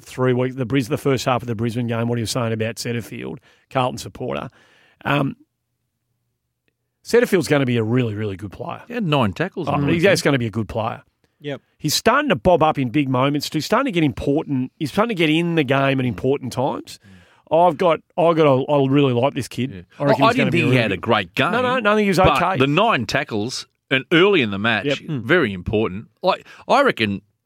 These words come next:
Speaker 2: blokes like himself, Ed, Cripps, Walsh, definitely in the first half, they set this, they set it up. They set it up for us. Uh, Jack early, uh, Levi right throughout the day. Levi's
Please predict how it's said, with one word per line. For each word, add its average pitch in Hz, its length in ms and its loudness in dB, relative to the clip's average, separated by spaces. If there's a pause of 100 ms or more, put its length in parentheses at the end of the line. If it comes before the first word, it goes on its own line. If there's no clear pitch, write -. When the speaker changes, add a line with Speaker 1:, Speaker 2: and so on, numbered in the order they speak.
Speaker 2:
blokes 165 280 -2
like 123 160 0
himself, 135 640 -2 (680)
Ed, 131 320 2 (720)
Cripps, - 340 0
Walsh, 117 320 -2
definitely 127 300 -4
in 107 60 -6
the 104 40 -6
first 107 380 -2
half, 113 460 -2
they 226 160 -2
set - 340 -2
this, - 240 -6
they 170 200 -2
set 135 260 -4
it 104 60 -2
up. 117 180 -2 (260)
They 156 80 0
set 131 220 -2
it 117 40 0
up - 140 -2
for 107 260 -6
us. - 220 -16 (340)
Uh, 104 100 -8
Jack 123 400 -2
early, 123 460 2 (260)
uh, 110 120 -6
Levi 135 460 0
right 117 280 0
throughout 107 280 -2
the 101 60 -8
day. 110 520 -2 (320)
Levi's 175 720 0